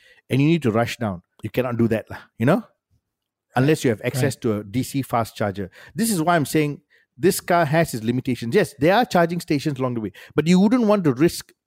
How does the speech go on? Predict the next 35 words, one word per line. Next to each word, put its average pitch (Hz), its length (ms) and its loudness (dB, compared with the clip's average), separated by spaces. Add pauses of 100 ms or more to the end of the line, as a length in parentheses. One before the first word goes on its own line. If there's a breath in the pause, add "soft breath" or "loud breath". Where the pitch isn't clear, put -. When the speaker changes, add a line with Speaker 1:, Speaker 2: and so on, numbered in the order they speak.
(120)
Speaker 1:
zooming 214 360 4
down 180 220 2
to - 100 -12
Penang 143 360 -2
on 110 120 -2
an 107 100 -2
emergency, 117 800 -2 (300)
knowing 156 280 4
that 131 120 0
you 117 120 2
only 139 140 0
have 127 140 -2
twenty 123 220 -4
over 123 120 -2
percent 113 300 -8
of 95 100 -10
charge, 90 360 -8
you 110 80 -4
know? 208 180 2 (440)
And 143 120 2
I 156 100 4
know 208 180 6
some 180 200 2
Speaker 2:
Ah. 156 60 -2
Speaker 1:
people 170 240 2
have 120 180 0
done 156 260 4
this 131 380 0
and 120 120 -4
they've 117 120 2
been 117 100 -2
stuck - 320 -4
along 107 220 -4
the 98 60 -6
way. 90 180 -10